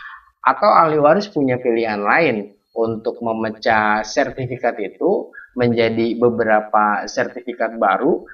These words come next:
atas namanya masing-masing. Jadi untuk melakukan jual beli hanya sebagian bidang tanah saja, pertama-tama dilakukan pemecahan sertifikat dulu. Dan untuk melindungi kepentingan penjual dan pembeli, selama proses pemecahan,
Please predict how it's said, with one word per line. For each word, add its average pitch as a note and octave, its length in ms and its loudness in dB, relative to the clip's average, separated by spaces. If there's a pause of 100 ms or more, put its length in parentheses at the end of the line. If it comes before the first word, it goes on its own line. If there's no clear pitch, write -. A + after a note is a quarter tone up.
(160)
atas E3+ 260 -2
namanya A2+ 400 -2
masing-masing. A#2 800 -6
Jadi C#3+ 340 4
untuk F3+ 320 2
melakukan C3+ 640 2
jual A#2+ 380 4
beli A#2+ 420 4
hanya D3+ 400 -2
sebagian A#2 640 0
bidang A2 640 -2
tanah A2 300 0
saja, G#2+ 500 -4 (480)
pertama-tama E3 640 0
dilakukan E3 640 0
pemecahan B2 540 -6
sertifikat A#2 640 -2
dulu. B2+ 420 2 (380)
Dan D#3+ 240 4
untuk G3 260 -2
melindungi C3+ 720 2
kepentingan B2+ 600 -2
penjual C3 480 0
dan A2 240 0
pembeli, A#2+ 640 0 (380)
selama E3 400 0
proses B2+ 400 0
pemecahan, A#2 800 -2